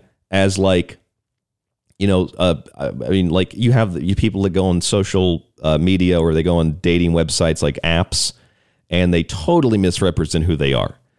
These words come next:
H-, who does that help? They, they totally misrepresent their physical features with the way that they put filters on their pictures or the way that they post the pictures, the way they take the pictures. How does that help?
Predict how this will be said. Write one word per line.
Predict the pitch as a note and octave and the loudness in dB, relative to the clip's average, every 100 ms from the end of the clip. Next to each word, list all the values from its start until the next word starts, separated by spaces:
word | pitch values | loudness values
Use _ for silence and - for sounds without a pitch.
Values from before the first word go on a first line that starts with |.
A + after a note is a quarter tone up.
| _ _ _ _ _ | _ _ _ _ _
H-, | - - B2 | -8 -4 0
who | G#3+ | 2
does | B3+ D#3+ | 4 2
that | G#2+ | 0
help? | F2 F2+ - - - _ _ _ _ _ | 0 -2 -2 -10 -20 _ _ _ _ _
They, | A#2 A2 | -2 0
they | B2 | 0
totally | A2+ - G3 F3+ | 0 0 2 2
misrepresent | C#3+ B2+ - A2+ G#2+ G2+ G2 G2 - _ F#2 | 2 0 0 0 0 0 0 -2 -4 _ -2
their | F#2 | -2
physical | - C3+ A#2+ G2 F2 | 0 -2 0 -2 -2
features | G#2+ G2 - D#2 D2+ | -2 -2 0 0 0
with | F2+ D#2 | -4 -4
the | E2+ | -2
way | E2+ F2 | 0 0
that | D#2+ | 0
they | D#2+ | -4
put | - - | -4 -6
filters | - G2+ F#2+ F2 E2+ | -4 -4 -2 -2 0
on | E2 | 0
their | D2+ | -2
pictures | - F2 - D2 D#2 | -2 -4 -2 -2 0
or | |
the | D#2 | 0
way | D2+ D#2 | 0 0
that | D#2+ | 0
they | D2+ D2 _ _ _ | -2 -4 _ _ _
post | - F#2 - | -2 -2 -4
the | - | -4
pictures, | D2+ - D2 C2+ | -4 -2 -4 -2
the | D2+ | 0
way | |
they | C2 | 0
take | - G2+ - | -2 -4 -4
the | - | -12
pictures. | C2+ - - - - _ _ _ _ | -14 -10 -12 -12 -20 _ _ _ _
How | - A3+ | -2 0
does | G#3 | 2
that | B2 | 0
help? | B2 G2 - | -2 -6 -6